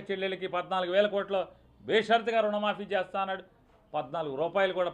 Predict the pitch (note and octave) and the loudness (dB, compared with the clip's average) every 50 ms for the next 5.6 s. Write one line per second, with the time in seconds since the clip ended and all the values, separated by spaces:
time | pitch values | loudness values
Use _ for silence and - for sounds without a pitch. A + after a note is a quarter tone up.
0 | E3 D#3+ D#3 D3 E3+ E3 D#3 C3 - - F#3+ A3 G#3 A#3 A3+ G#3+ A3 A3+ A#3+ C4+ | -2 -4 -2 -4 -6 -6 -6 -6 0 2 2 4 4 2 2 4 6 6 6 4
1 | - - - - - - - - - - - - - G3+ B2+ D#3 D#3+ E3 E3+ D3 | 4 0 -10 -16 -14 -14 -14 -12 -16 -20 -20 -16 -8 -4 -2 -2 -2 -4 -8 -8
2 | D3+ D#3+ D#3 D#3 D#3+ D#3+ D#3+ - _ _ _ _ _ _ _ _ _ _ _ _ | -8 -6 -6 -4 -6 -8 -10 -16 _ _ _ _ _ _ _ _ _ _ _ _
3 | - B2+ E3+ A3+ B3+ B3+ B3+ A#3+ G#3+ A3 G#3+ A3 A3+ A3+ A#3 A#3 A#3 A3+ A3 G#3 | 0 4 4 4 4 4 2 0 2 2 2 4 6 6 6 6 6 4 4 4
4 | A3+ B3 B3+ B3+ A#3+ A#3 A3 G#3+ G#3 G#3 G#3 G#3 G#3 G3+ G3 F#3 E3 D#3 E3 F3 | 2 2 2 2 2 0 0 0 -2 -4 0 2 2 2 2 0 -2 -2 -2 -2
5 | F3+ G#3 A3 A3+ A3 G#3 G3+ G3+ G3 F#3+ F#3 E3+ | 0 2 2 2 2 2 2 2 0 0 -2 -6